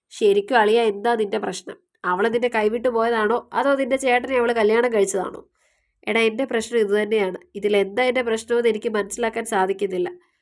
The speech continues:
അവളെ കണ്ടപ്പോ തൊട്ട് വല്ലാത്തൊരു കുറ്റബോധം. അവൾ എന്റെ കുടുംബത്തിൽ തന്നെ വന്നു കയറിയെന്ന് പറയുമ്പോ അവൾ നല്ല സ്വഭാവമുള്ളൊരു പെങ്കൊച്ചായിരുന്നു. എന്റെ കയ്യിൽ നിന്ന് നഷ്ടപ്പെടുത്തി കളഞ്ഞല്ലോ എന്നുള്ളൊരു ചിന്ത. ഇനി അവളെ അവൻ ഉപേക്ഷിച്ച് തിരിച്ചു വന്നാ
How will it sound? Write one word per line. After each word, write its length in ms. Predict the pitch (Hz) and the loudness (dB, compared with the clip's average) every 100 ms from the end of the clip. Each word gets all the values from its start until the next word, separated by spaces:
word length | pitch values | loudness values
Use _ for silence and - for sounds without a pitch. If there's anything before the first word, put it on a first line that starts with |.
| _ _ | _ _
അവളെ 240 | - 180 208 | -6 -2 -2
കണ്ടപ്പോ 420 | 208 190 208 226 | -2 -2 -4 -4
തൊട്ട് 220 | 220 202 | -4 -2
വല്ലാത്തൊരു 440 | 190 180 185 196 202 | 0 2 0 -2 -6
കുറ്റബോധം. 640 | 180 180 190 185 180 175 _ _ _ _ _ _ | -6 -6 -4 -2 -4 -10 _ _ _ _ _ _
അവൾ 220 | 240 262 277 | 0 2 4
എന്റെ 240 | 240 285 | 4 0
കുടുംബത്തിൽ 480 | 277 233 226 247 254 | 0 2 2 0 0
തന്നെ 220 | 254 247 | 0 0
വന്നു 300 | 240 214 208 | 2 0 2
കയറിയെന്ന് 380 | 247 226 220 220 | 2 4 4 2
പറയുമ്പോ 520 | 220 202 202 202 202 202 185 - _ _ _ _ _ | 0 2 2 2 2 0 0 -8 _ _ _ _ _
അവൾ 140 | 202 269 | -4 -2
നല്ല 300 | 254 233 247 | 0 2 2
സ്വഭാവമുള്ളൊരു 640 | 285 262 220 233 233 233 220 | 2 -2 0 4 4 2 0
പെങ്കൊച്ചായിരുന്നു. 760 | 208 190 202 196 190 180 - - _ _ _ _ _ - | -2 0 0 0 -2 -4 -10 -20 _ _ _ _ _ -2
എന്റെ 280 | 190 190 | 0 2
കയ്യിൽ 240 | 233 240 226 | 2 2 2
നിന്ന് 220 | 233 220 | 0 0
നഷ്ടപ്പെടുത്തി 540 | 214 202 240 226 233 240 | -2 -2 -4 -6 -4 -2
കളഞ്ഞല്ലോ 460 | 220 202 208 214 220 | 0 0 0 0 0
എന്നുള്ളൊരു 340 | 214 196 190 | 2 2 0
ചിന്ത. 300 | 185 180 - - _ _ _ _ _ _ - | -2 -6 -6 -16 _ _ _ _ _ _ -8
ഇനി 200 | 277 320 | -2 2
അവളെ 300 | 285 254 269 | 4 4 4
അവൻ 140 | 254 | 4
ഉപേക്ഷിച്ച് 400 | 240 214 220 233 226 | 4 4 2 0 -2
തിരിച്ചു 260 | 208 214 | -2 0
വന്നാ 280 | 220 202 196 | -2 0 -2